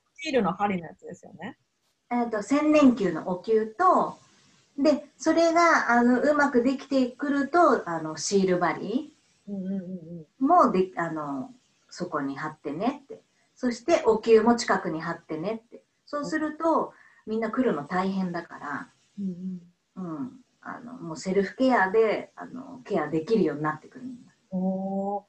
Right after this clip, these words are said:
Speaker 1: そう、千年球ってあの、どこでもドラ、ドラッグストアとかでも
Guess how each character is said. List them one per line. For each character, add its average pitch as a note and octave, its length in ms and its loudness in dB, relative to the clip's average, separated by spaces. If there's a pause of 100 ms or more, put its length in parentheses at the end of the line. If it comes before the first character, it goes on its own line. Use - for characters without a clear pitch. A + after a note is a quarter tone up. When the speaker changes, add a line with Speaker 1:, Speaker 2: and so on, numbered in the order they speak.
(280)
Speaker 1:
そ A3 160 2
う、 - 40 -2
千 G#4 220 -6
年 A#4 220 -4
球 G3 180 -4
っ - 20 -6
て F3+ 120 -6
あ E3 80 -4
の、 E3 520 -8
ど F#3+ 80 -8
こ A#3+ 100 -8
で B3 120 -4
も A3 300 -6
ド G3 120 -6
ラ、 - 80 -10 (200)
ド F#3+ 80 -12
ラ G#3+ 200 -8
ッ B3+ 60 -10
グ B3+ 60 -12
ス - 60 -20
ト A#3+ 140 -12
ア G3 60 -10
と F#3 80 -10
か D#3+ 120 -14
で D#3 80 -18
も - 60 -20